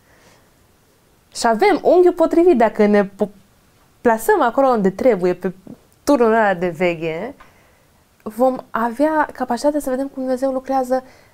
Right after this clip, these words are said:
în ansamblu, nu doar particular în, în acea una bucată cerere sau rugăciune. Și ce mult am putea câștiga, nu, dacă am căutat să-L, dacă am căutat relația aia și am căutat să-L cunoaștem pe Dumnezeu mai mult decât răspunsul favorabil.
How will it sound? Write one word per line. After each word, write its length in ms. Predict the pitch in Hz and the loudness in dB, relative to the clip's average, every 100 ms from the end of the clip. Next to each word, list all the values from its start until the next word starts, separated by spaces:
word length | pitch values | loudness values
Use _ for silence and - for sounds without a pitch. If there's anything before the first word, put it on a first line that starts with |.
| - | -6
în 140 | 254 262 | -4 -4
ansamblu, 760 | 247 240 - 294 202 175 170 - _ _ _ _ | -6 -6 -8 -4 -4 -6 -10 -14 _ _ _ _
nu 120 | 294 | -6
doar 340 | 339 320 269 - | -2 0 0 -2
particular 880 | 226 214 - 208 - 196 208 196 180 | -6 -4 -10 -8 -4 -4 -2 -2 -4
în, 240 | 175 170 | -6 -8
în 260 | 180 175 170 - - _ _ | -8 -8 -10 -16 -20 _ _
acea 600 | 180 185 208 190 175 - | -6 -2 0 2 2 0
una 260 | 208 208 185 | -4 -2 -2
bucată 800 | 170 175 196 196 180 170 165 160 - - - | -2 -2 -4 -2 -2 0 -2 -4 -8 -20 -20
cerere 400 | - 214 190 180 | -4 -2 0 -2
sau 260 | 175 180 175 | -4 -6 -6
rugăciune. 640 | 175 175 - 190 170 - 190 _ _ _ _ _ _ _ _ | -6 -6 -8 -10 -10 -14 -20 _ _ _ _ _ _ _ _
Și 180 | - 233 | -14 -10
ce 140 | - 330 | -6 -4
mult 260 | 330 285 254 | -2 -4 -4
am 120 | 214 | -4
putea 260 | 196 214 | -4 -4
câștiga, 360 | 208 202 196 202 | -4 -8 -8 -6
nu, 100 | 214 | -4
dacă 280 | 196 190 190 | -6 -8 -8
am 100 | 180 | -10
căutat 280 | 190 208 226 | -6 -6 -4
să-L, 180 | 208 - _ | -6 -8 _
dacă 220 | 190 190 | -4 -2
am 80 | 247 | 0
căutat 320 | 269 262 262 | 0 2 2
relația 500 | 220 214 208 - 190 | 2 2 0 -2 -2
aia 320 | 170 160 165 143 - - - - - | -2 -6 -10 -14 -20 -20 -20 -20 -6
și 80 | |
am 80 | 202 | -4
căutat 240 | 202 202 226 | -2 -4 -4
să-L 120 | 220 | -4
cunoaștem 300 | 214 208 208 | -6 -8 -6
pe 60 | 190 | -4
Dumnezeu 340 | 190 185 202 | -4 -4 -4
mai 120 | 202 | -4
mult 200 | 196 240 | -2 -2
decât 360 | 220 208 196 - | -2 -2 -4 -6
răspunsul 720 | - 202 196 - 208 190 185 | -4 -2 -4 -6 -6 -6 -8
favorabil. 680 | 175 170 160 160 160 156 - | -10 -12 -12 -14 -16 -18 -20